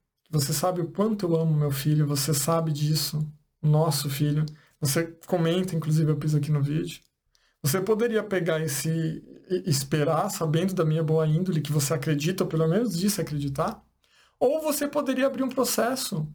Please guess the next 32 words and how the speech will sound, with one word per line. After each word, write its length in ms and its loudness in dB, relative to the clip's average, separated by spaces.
Eu 80 -4
deixei, 380 0
eu 60 -2
deixei 400 -2
bem 140 2
claro, 300 -2
falei, 160 -4
"Se 60 -2
você 180 -2
abrir, 200 0
não 100 4
vou 160 2
brigar 220 2
com 140 -2
você, 180 0
inclusive 360 -2
você 260 0
me 120 4
põe 180 0
de 120 0
testemunha, 680 2
vou 140 0
depor 300 0
a 60 2
seu 180 -2
favor. 480 -2
Eu 60 0
não 100 2
vou 200 2
questionar 560 0
nada, 360 0
não." 380 2